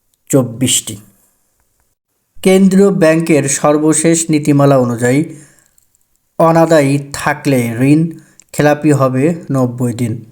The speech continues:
মার্কিন ডলারের দাম বৃদ্ধির কারণে যেসব আমদানি নির্ভর শিল্প খাত ক্ষতির মুখে পড়েছে, তারা ঋণ পরিশোধের সময় পাবে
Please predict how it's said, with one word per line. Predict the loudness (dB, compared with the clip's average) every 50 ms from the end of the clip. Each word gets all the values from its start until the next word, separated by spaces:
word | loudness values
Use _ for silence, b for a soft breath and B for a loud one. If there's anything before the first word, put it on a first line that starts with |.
| _ _ _ _ _ _ _ _ _ _ -4
মার্কিন | -2 0 0 0 0 0 0 0 0
ডলারের | 0 2 2 2 2 2 0 0 -2 -2
দাম | -2 0 0 0 -2
বৃদ্ধির | -4 -4 -6 -6 -2 -2 -2 -2 0
কারণে | -2 -2 -2 -2 -2 -2 -2 -2 -2 B B B B B B B B -10
যেসব | -8 -6 -2 2 2 2 2 2 2 0 0 0 -2 -6
আমদানি | -4 -4 -2 -2 -2 -2 -2 -2 -2 -2
নির্ভর | -2 -2 -2 -4 -2 0 0 0 0
শিল্প | -2 -4 -4 -4 -6 -6 -6 -6 -8
খাত | -6 -2 -4 -4 -4 -4 -12 b b b b b b b
ক্ষতির | _ -2 -2 -2 0 0 0 0 0
মুখে | 0 -2 -4 -4 -8 -8
পড়েছে, | -6 -6 -6 -6 -6 -4 -4 -6 -6 -8 -12 -18 _ _ _ _ _ _ _ _ _ _ _ _ _ _ _ _ _ -20 _ _ _ _ _ _ -2
তারা | -2 0 0 0 0 -2 -2 -2
ঋণ | -2 0 0 0 -2 0
পরিশোধের | 0 0 2 2 -2 -2 -2 -2 -2 -2 -4 -4
সময় | -6 -4 -4 -4 -4
পাবে | -4 -4 -4 0 0 0 -2 -2